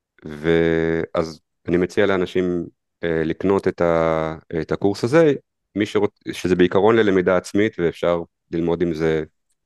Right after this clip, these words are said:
אה, לבד ולהגיע ל-, לאחלה תוצאות, והיו לי תלמידים ש-, שאפילו לא תלמידים, לקוחות, שפשוט קנו ממני, ומדי פעם היו איתי בקשר, וסיפרו שזה ממו-, מאוד מאוד עזר להם. אה, אבל עדיין, גם,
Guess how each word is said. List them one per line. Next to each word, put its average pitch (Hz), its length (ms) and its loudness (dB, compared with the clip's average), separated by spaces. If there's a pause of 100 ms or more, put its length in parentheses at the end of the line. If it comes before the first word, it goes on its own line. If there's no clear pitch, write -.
(280)
אה, 78 200 0
לבד 85 420 2
ולהגיע 82 420 0
ל-, 80 300 0
לאחלה 78 340 -4
תוצאות, 87 520 -2
והיו 80 220 -2
לי 82 80 -2
תלמידים 78 480 -2
ש-, - 120 -10 (1080)
שאפילו 76 680 0
לא 101 80 8
תלמידים, 98 460 2
לקוחות, 101 420 -2
שפשוט - 540 -16
קנו 85 200 0
ממני, 101 520 2
ומדי 80 580 0
פעם 90 260 0
היו 87 140 0
איתי 90 160 -6
בקשר, 92 540 -2 (100)
וסיפרו 82 640 -2
שזה 85 200 0
ממו-, 82 420 2
מאוד 87 220 2
מאוד 90 220 0
עזר 78 200 0
להם. 120 240 0 (920)
אה, 85 280 4
אבל 85 340 0
עדיין, 117 560 0
גם, 117 360 0